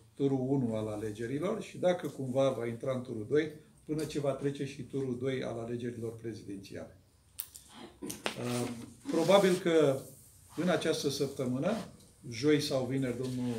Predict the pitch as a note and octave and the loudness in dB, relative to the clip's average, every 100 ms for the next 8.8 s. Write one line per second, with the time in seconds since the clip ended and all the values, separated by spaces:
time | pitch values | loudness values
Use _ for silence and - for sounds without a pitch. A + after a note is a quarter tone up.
0 | - - B2 A#2+ A#2+ A2+ A2 A#2 B2 A#2+ | -4 -4 -4 -2 -4 -4 -4 -2 -4 -4
1 | A#2+ A#2 G#2+ A2 - - - - - - | -4 -4 -6 -12 -20 -20 -20 -20 -20 -20
2 | - C3+ B2 C3+ B2 A#2+ A#2 A#2 A#2 A#2+ | -12 -6 -2 0 -2 -4 -6 -4 -4 -4
3 | A#2 A2 A2 A2+ A#2+ - A#2+ - A#2 A2+ | -4 -4 -8 -8 -8 -8 -10 -8 -8 -6
4 | A2+ A#2+ A2+ A2+ G#2 A2 - A#2+ A#2+ G#2 | -8 -8 -8 -8 -8 -10 -10 -10 -8 -8
5 | G2+ G#2+ F3 A3 - - - - - - | -8 -6 -6 -8 -14 -20 -20 -20 -20 -12
6 | - D#3+ E3 - - D3+ - D#3 D3 C#3+ | -4 2 2 2 0 0 2 2 4 6
7 | C#3 B2+ - - - - - C#3 C#3+ C3 | 6 4 -2 -12 -16 -14 -4 -2 0 0
8 | C3 C3 C3 - D3 C3+ A#2 | 0 0 0 2 2 2 0